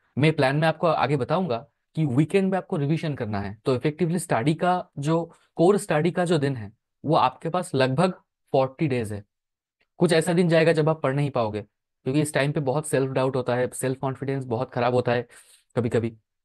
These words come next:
तो कुछ-कुछ डेज ऐसा होगा कि आप बिल्कुल नहीं पढ़ पाओगे। तो इफेक्टिवली आपके पास सिर्फ फ़ोर्टी डेज बचे हुए हैं, and इसी according हम प्लान करेंगे कि लास्ट सिक्सटी डेज में आपको कैसे क्या-क्या करना चाहिए। Okay,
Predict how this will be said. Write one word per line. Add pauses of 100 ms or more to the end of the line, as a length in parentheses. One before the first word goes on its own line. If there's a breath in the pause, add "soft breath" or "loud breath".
(200)
तो
कुछ-कुछ
डेज
ऐसा
होगा
कि
आप
बिल्कुल
नहीं
पढ़
पाओगे। (640)
तो
इफेक्टिवली
आपके
पास
सिर्फ
फ़ोर्टी
डेज
बचे
हुए
हैं, (500)
and (140)
इसी
according
हम
प्लान
करेंगे (840)
कि
लास्ट
सिक्सटी
डेज
में (200)
आपको (160)
कैसे
क्या-क्या
करना
चाहिए। (1600)
Okay,